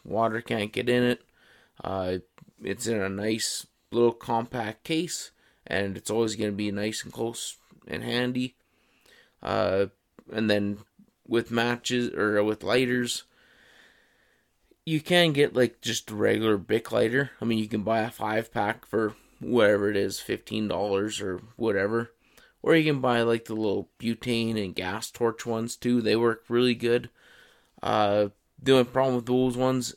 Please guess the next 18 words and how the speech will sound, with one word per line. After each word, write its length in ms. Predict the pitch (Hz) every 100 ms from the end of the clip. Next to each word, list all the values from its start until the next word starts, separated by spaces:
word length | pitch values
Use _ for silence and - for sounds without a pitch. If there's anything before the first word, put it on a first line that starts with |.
| _
is 420 | 110 107 107 107
they 160 | 101 95
run 240 | 95 120
out 160 | 117 107
of 140 | 104
fluid 680 | 101 - 123 131 135 135 127 - - -
really 460 | 76 110 117 123 120
fast. 540 | 123 117 127 143 - _ _ _ _ _ - _ _
Uh, 420 | - 98 101 101 101 - _ _ _
so 140 | -
you 60 | 139
gotta 220 | 156 131
be 140 | 110
kinda 260 | 107 107 95
careful 400 | - 104 107 87
with 80 | 95
them. 280 | 113 117 120 _ _ _ _ _ _ _ _ _ _ - _
Uh, 380 | 117 123 123 127